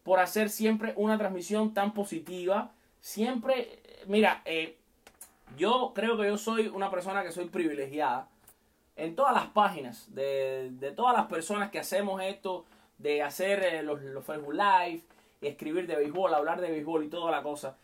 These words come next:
Siempre uno recibe un montón de comentarios negativos, entre un millón positivos, pero siempre recibe bastante negativo. Hasta el día de hoy yo nunca en mi vida he tenido que borrar un solo comentario negativo eso es increíble. Llevamos más de un año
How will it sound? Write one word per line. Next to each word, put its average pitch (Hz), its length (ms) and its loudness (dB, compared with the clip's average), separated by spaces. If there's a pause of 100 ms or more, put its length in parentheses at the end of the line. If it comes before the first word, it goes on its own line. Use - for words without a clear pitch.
(180)
Siempre 226 360 2
uno 220 140 0
recibe 196 280 0
un 208 120 2
montón 170 360 -4
de 185 100 -6
comentarios 156 500 -4
negativos, 156 600 -4
entre 147 300 -4
un 190 180 4
millón 240 340 0
positivos, 220 460 -2
pero 160 140 -2
siempre 220 280 0
recibe 226 280 -2
bastante 196 600 -2 (360)
negativo. 156 600 -2
Hasta - 200 0
el 180 60 -4
día 240 180 4
de 220 60 6
hoy 240 140 4
yo 208 120 4
nunca 247 260 4
en 208 100 4
mi 185 140 2
vida 226 220 6
he 214 40 -2
tenido 196 320 0
que 165 60 -8
borrar 160 540 2
un 226 240 2
solo 226 360 2
comentario 165 520 -2
negativo 151 560 -6 (480)
eso 220 200 0
es 226 60 6
increíble. 190 640 2
Llevamos 190 360 0
más 208 160 -2
de 208 60 4
un 190 140 -2
año 202 340 -4